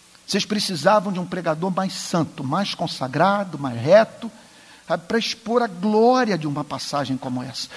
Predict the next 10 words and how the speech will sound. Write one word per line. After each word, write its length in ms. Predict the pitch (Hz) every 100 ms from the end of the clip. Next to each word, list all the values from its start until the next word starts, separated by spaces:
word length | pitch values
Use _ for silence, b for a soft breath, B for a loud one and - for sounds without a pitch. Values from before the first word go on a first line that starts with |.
| B B
O 100 | 185
que 160 | 262
que 80 | -
significa 800 | - 202 208 185 - 220 226 208
Jesus 1000 | 160 147 240 151 131 127 247 254 - -
ser 240 | - 180 185
revelado 840 | 170 151 160 143 156 180 175 185 -
a 80 |
uma 180 | 165 170
pessoa? 500 | - 135 - - 123